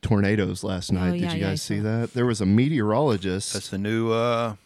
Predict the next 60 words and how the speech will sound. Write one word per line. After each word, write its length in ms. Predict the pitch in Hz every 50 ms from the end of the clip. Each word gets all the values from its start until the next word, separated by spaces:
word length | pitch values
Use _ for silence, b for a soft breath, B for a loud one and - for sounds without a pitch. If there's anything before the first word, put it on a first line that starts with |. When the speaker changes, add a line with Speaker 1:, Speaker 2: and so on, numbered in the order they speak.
| _ _ -
Speaker 3:
new 220 | 117 113 123 127
Tornado 420 | 120 - - 127 127 131 131 131 127
Alley 260 | 131 160 196 196 143
down 220 | 110 98 92 90
there, 140 | 90 90 87
man. 160 | 87 90 98
Speaker 1:
Pretty 180 | 110 143 165 156
much. 360 | 113 107 143 185 139 - 131
It 100 | 123 135
has 100 | 139 117
shifted 400 | - - - 135 - - 117 101 -
to 100 | 113 104
the 120 | 104 95
southeast 540 | - - 107 107 101 - - 131 107 - -
for 60 | 98
Speaker 3:
Have 80 | - 120
you 40 |
Speaker 1:
sure. 100 | 131 151 -
Speaker 3:
noticed 140 | - 104 98
all 120 | 160 165
the 100 | 147 143
storms 400 | - - - 143 151 165 165 151
have 80 | 143 131
been 180 | 151 156 151 147
southeast 520 | - - 151 156 156 - 165 156 - -
Oklahoma, 540 | 156 156 - 147 147 156 160 160 160 170 165
Texas, 480 | - - 160 151 160 - - 156 -
Arkansas, 540 | 139 147 160 156 160 156 147 - 156 160 160
Mississippi, 360 | 151 147 117 110 101 104 117 123
Speaker 1:
Mm-hmm. 80 | 123 147
Speaker 3:
Louisiana 440 | 151 156 160 156 147 160 165 170 165
Speaker 2:
They 100 | 170 170
Speaker 3:
now? 80 | 180 180
Speaker 2:
can 160 | 185 180 165
keep 180 | - - 156 101
Speaker 1:
Yeah. 220 | 104 123 143 117
Speaker 2:
it. 40 | 101 - _ _ -
I 60 | 123
Speaker 1:
I 20 | 120
Speaker 2:
mean, 60 | 120 120
I'm 60 | 120
Speaker 1:
mean, 80 | 120
Speaker 2:
sorry, 260 | - 175 165 147 143 131
but, 160 | 135 - -
like, 220 | 131 123 - - 107
Speaker 3:
We 140 | 120 143
need 180 | 151 165 170 156
the 80 | 135 127
rain. 400 | 135 165 95 98 - 131 113 110
Speaker 1:
you 220 | - 131 123 127
hear 140 | 123 139 135
about 240 | 135 123 131 135 139
'em 80 | 117 113
hitting 260 | 127 139 131 123 - -
Alabama 500 | 117 123 127 113 104 117 120 160 175 117
all 140 | 95 98 98
the 120 | 95 98 -
time. 340 | - 127 165 185 143 101
Speaker 3:
Yeah. 320 | 92 67 76 226 254 220 143 - - _ _ _ -
Speaker 1:
Um, 420 | 117 107 104 104 101 95 95 92